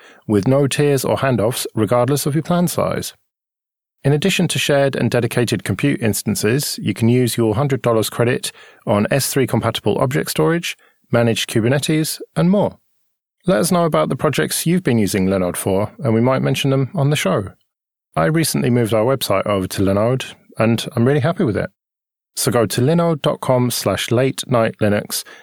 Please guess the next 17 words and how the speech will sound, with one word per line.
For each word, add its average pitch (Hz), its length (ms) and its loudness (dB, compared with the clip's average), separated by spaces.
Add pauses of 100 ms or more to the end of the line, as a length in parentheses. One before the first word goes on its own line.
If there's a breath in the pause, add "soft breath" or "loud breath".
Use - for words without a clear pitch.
(200 loud breath)
and 104 220 0
click 131 200 0
on 110 120 2
the 98 60 0
Create 131 460 0
Free 117 200 0
Account 113 340 0
button 110 300 0
to - 100 -8
get - 160 -4
started. 156 500 -2 (380 soft breath)
That's 98 240 -2
linode 156 440 2
dot - 180 -2
com 113 340 2 (160)
slash - 420 -4
late 113 300 0